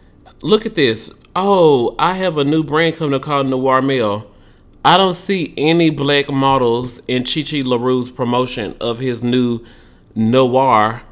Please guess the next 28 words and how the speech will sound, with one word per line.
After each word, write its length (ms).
Male. 800
It's 260
all 320
white." 420
He's, 320
like, 260
using 280
the 60
black 420
tops, 560
but, 160
like, 180
the, 300
well, 320
black 540
actors, 420
but 160
then, 120
like, 180
all 220
the 100
stars 500
are 120
sup-, 160
allegedly 580
the 160
white 320
models. 560